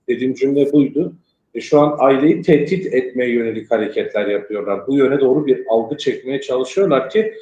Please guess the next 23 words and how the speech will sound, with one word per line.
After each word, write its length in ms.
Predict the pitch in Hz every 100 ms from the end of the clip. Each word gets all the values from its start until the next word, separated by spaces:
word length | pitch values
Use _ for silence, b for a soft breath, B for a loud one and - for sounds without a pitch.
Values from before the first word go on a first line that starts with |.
| B _
suçu 360 | _ 131 196
Nevzat'a 420 | 175 135 143 139 170
yıksınlar. 480 | 135 - 180 -
Nevzat 400 | 151 131 170 165
direkt 200 | 160 156
suçu 460 | 151 - - 220 226 B B _
kabul 320 | - 143 170
etsin. 400 | 131 - - 95 - _ _ _ _
Tek 220 | 156 151
dertleri 520 | 123 113 - 151 180
buydu. 220 | 151 113 110
E, 240 | 135 147
bugün, 440 | 156 156 151 151 147 131 - _
yani 300 | 127 120 120
bugün 280 | 139 131 120
müydü? 180 | 107 - _
Dün 160 | 135 117
de 140 | 104
İbrahim'in 460 | 113 120 123 139 120 _
konuşmaları, 720 | 147 147 - 107 104 127 214 B B B -
e, 80 |
bizim 280 | 151 160 147
diye-, 160 | 143